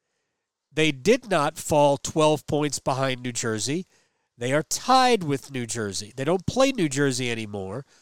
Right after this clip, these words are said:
but they are tied with New Jersey, and they have a game in hand on New Jersey. So, theoretically, the Hurricanes are still in better shape than New Jersey.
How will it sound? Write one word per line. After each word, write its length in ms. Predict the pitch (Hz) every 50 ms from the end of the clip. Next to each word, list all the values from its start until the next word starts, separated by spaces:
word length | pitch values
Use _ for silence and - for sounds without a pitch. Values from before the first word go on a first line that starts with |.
| _ _ _ -
but 100 | 135 127
they 160 | - 160 165
are 120 | 170 175 -
tied 520 | - - - - 226 240 240 240 233 196
with 240 | 165 151 147 - 143
New 160 | 135 131 123
Jersey, 540 | 107 - 120 104 101 92 - 113 127 147 - _ _ _ _ _ _ -
and 360 | 202 262 269 240 233 233 214
they 180 | 196 - 226 226
have 160 | 226 226 220
a 60 | 233
game 340 | 185 175 220 220 220 220 208
in 100 | 226 202
hand 540 | 196 170 175 190 175 160 143 131 120 113 117
on 260 | 113 117 120 117 104
New 140 | 107 107 104
Jersey. 460 | 98 - 110 101 95 95 - - -
So, 500 | - - - - 180 147 113 104 135 170 _ _ _ _ _ _ _ _ _ _ _ _ _ _ _ _
theoretically, 1000 | _ - - 349 339 311 247 254 277 285 254 202 - - 135 139 147 175 214 - _ _
the 120 | - 190 170
Hurricanes 840 | 165 156 143 135 - - 131 120 120 123 143 160 - - - - _ _ _ _ _ -
are 180 | 214 208 214
still 560 | 202 - - - 180 160 151 160 185 202 208 _ _ _ _ _ _ _ _ _ _ _ -
in 160 | 277 320 320
better 260 | 320 330 320 339 330
shape 420 | - - - 330 339 339 330 - -
than 160 | 240 226 185
New 140 | 190 180 156
Jersey. 500 | 139 156 151 139 127 113 110 92 -